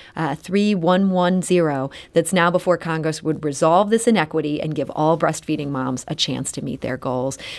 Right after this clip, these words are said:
That email is from Debbie. And we're joined today by Erin O'Reilly. She's a Saint Louis-based registered nurse. She's a lactation consultant, and she's a leader with La Leche League. Her new book is The Recipe for Breastfeeding Support in America.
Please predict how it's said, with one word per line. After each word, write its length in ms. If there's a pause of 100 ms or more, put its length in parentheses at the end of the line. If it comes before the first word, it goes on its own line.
That 160
email 320
is 160
from 200
Debbie. 460 (220)
And 100
we're 80
joined 300
today 240
by 180
Erin 300
O'Reilly. 500
She's 240
a 60
Saint 260
Louis-based 480
registered 480
nurse. 280
She's 200
a 60
lactation 560
consultant, 600 (280)
and 120
she's 180
a 60
leader 340
with 160
La 140
Leche 300 (140)
League. 280
Her 120
new 160
book 240
is 140
The 80
Recipe 480
for 160
Breastfeeding 640
Support 480
in 160
America. 580